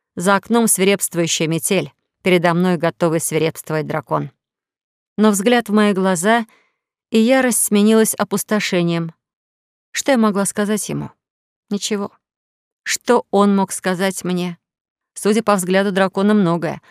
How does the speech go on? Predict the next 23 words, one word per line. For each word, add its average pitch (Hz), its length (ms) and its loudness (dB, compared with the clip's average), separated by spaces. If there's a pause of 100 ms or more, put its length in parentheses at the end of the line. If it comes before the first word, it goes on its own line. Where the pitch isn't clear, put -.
(160)
но 214 120 2
лорд 226 360 2
Арнелл 202 460 2
молчал, 190 600 0
глядя 156 280 -4
поверх 160 360 -4
меня 156 200 -2
на 160 80 -2
метель, 160 440 -4 (260)
на 180 180 2
горы, 202 280 2
чьи - 220 0
огни 175 240 0
потускнели 214 640 0
из-за 175 220 -4
снегопада, 180 760 -2 (360)
на 214 180 4
горы, 208 340 2
что - 200 -4
являлось 170 480 2
ему 151 200 -2
и 151 60 -2
домом, 196 500 2